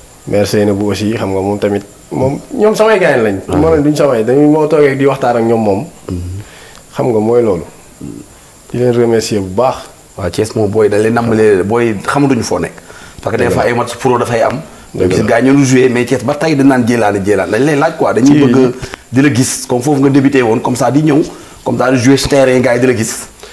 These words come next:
Speaker 1: Dëgg la,
Speaker 2: Léegi
Speaker 1: kay.
Speaker 2: loolu leen wax ñoom.
Speaker 1: Non, Thiès
Speaker 2: Ñi
Speaker 1: moom,
Speaker 2: xam ne
Speaker 1: xam nga,
Speaker 2: namaat nañ la, quoi, nam nañ la.
Speaker 1: Thiès moom, xam nga, sama fief la.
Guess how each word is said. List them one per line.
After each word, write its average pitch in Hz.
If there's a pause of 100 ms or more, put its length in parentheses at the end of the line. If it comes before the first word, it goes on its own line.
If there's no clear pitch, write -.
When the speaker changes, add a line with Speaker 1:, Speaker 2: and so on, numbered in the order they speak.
(360)
Speaker 1:
Dëgg 127
la, 147
Speaker 2:
Léegi 131
Speaker 1:
kay. 135
Speaker 2:
loolu 160
leen 131
wax 98
ñoom. 92 (680)
Speaker 1:
Non, 156
Thiès 143
Speaker 2:
Ñi -
Speaker 1:
moom, 131
Speaker 2:
xam 139
ne 139
Speaker 1:
xam 131
nga, 147
Speaker 2:
namaat 156
nañ 117
la, 170
quoi, 107
nam 98
nañ 95
la. 90
Speaker 1:
Thiès 160
moom, 139
xam 135
nga, 131
sama 127
fief 110
la. 80